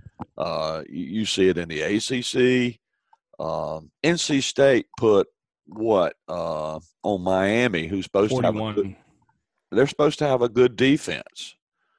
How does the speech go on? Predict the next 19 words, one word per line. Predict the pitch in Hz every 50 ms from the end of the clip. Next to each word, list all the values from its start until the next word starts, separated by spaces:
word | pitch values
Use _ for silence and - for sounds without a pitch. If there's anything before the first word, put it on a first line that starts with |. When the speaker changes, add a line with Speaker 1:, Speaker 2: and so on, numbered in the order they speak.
| _ _ _ _ _ _ _ -
Speaker 1:
Um, | - 85 90 90 90 90 87 85 82 - - _ _ _ _ - _
and, | 98 95 98 98 98 98 98 95 95 95 98 _ _ _ _ _ _ _ _ _ -
you | 95
know, | 90 87
they, | 87 92 98 -
uh, | 90 90 90 87 85 82 82 -
Speaker 2:
Georgia | 110 123 175 214 247
Speaker 1:
N | 196 165
C | 147 117
Speaker 2:
gave | 113 123 123 110 127
up | 120 -
forty-four | - - - 233 233 220 180 127 - - - 226 208 190 147 113
yesterday. | 98 98 95 - - - 85 - - - _ _
Speaker 1:
Yeah, | - 107 107 95 80 73 - _
there | 110 135 151
you | 147 143 139
go. | 135 127 120 87 82 - _ _ _ _ _ _
I | - 113
mean, | 113 113 110 110 107 101